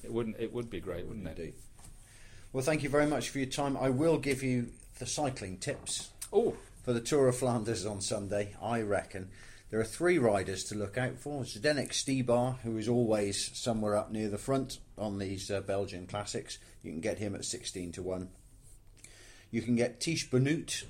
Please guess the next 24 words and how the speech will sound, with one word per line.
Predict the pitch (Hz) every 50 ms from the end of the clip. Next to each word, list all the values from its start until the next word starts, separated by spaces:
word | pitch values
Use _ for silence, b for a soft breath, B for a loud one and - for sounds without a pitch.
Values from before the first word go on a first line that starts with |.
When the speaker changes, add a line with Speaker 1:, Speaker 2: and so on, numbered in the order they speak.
| - -
Speaker 2:
who | 120 110
won | 104 110 110 104
the | 101
Strade | - - - 120 113 113 110 101
Bianche | 117 107 107 113 120 117 120 143 139 135 131 - 117
Speaker 1:
Oh, | 107 101
that | 101 104 98
one | 117 117 113
off | 113 113 113 -
the | 113 107
road. | 104 101 92 90 101 101 - -
Speaker 2:
and | 101 104
Speaker 1:
Yeah, | 101 101 101
Speaker 2:
did | 90 101
quite | 117 113
Speaker 1:
yeah. | 107
Speaker 2:
well | 98 110 113 110
in | 110 107 110 113
yesterday's, | 110 110 110 - - - 107 95 107 104 101 101 98 92 - - - - -
uh, | - 98 98 95 95 95 95 95 95 95 98 98
race | 101 101 95 92 - -
as | 90 85 -
well. | 104 107 113 120 123 123 120 101
Speaker 1:
Yeah. | 92 92 92